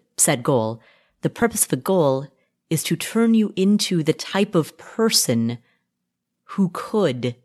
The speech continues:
achieve that goal. It's to give you the parameters or the, the guideposts around the type of person you want to be. To use fitness as a simple example,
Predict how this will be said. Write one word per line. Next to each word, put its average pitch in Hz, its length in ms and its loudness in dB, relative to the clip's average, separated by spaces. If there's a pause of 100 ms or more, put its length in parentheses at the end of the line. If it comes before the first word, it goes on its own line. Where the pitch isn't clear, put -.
(300)
achieve 131 340 -4
that 117 220 -4
goal. - 360 -8 (500)
It's - 220 -2
to - 220 -2
give 180 280 -2
you 190 120 2
the 170 80 2
parameters 160 960 0
or 139 100 -4
the, 131 140 -2
the - 160 -8
guideposts 135 800 -2
around 135 580 0 (540)
the 165 100 0
type 170 280 0
of 147 140 -6
person 147 300 0
you 131 100 -2
want 123 240 -2
to 139 80 -2
be. 110 340 -6 (640)
To 226 120 -2
use 220 180 0
fitness - 580 0 (140)
as 151 520 0 (440)
a 156 60 0
simple 233 320 0
example, 120 640 -2